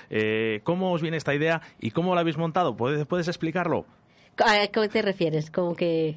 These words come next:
Speaker 1: Pues mira, por ejemplo, a cómo estaba esa tienda, todo el esfuerzo que habéis tenido.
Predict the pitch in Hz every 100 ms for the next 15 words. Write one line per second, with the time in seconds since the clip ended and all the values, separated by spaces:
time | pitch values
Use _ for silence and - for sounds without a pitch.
0 | - 120 117 143 135 92 90 113 123 151
1 | 156 - - 123 120 170 165 170 160 143
2 | 131 175 165 156 156 151 - 160 165 147
3 | 160 143 139 143 135 135 165 156 151